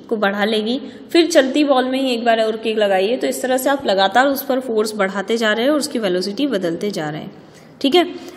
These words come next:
other words में हम ये कहेंगे कि there appears of exist some quantity of important and combines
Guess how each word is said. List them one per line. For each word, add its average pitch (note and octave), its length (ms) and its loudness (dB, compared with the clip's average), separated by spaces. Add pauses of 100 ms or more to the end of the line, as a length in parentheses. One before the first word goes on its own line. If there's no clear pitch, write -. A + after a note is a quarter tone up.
(140)
other A#3 220 6
words C#4+ 300 2
में C#4+ 60 -2
हम C#4 100 -4
ये C4 120 -2
कहेंगे A3 480 -4 (320)
कि C#4+ 120 2
there A#3 280 8 (100)
appears A#3 520 2
of F4 160 0
exist A#3+ 440 0
some B3+ 220 -4
quantity G#3+ 480 -4
of A#3 140 -2
important G3 580 0
and A3 300 -2
combines G#3 720 0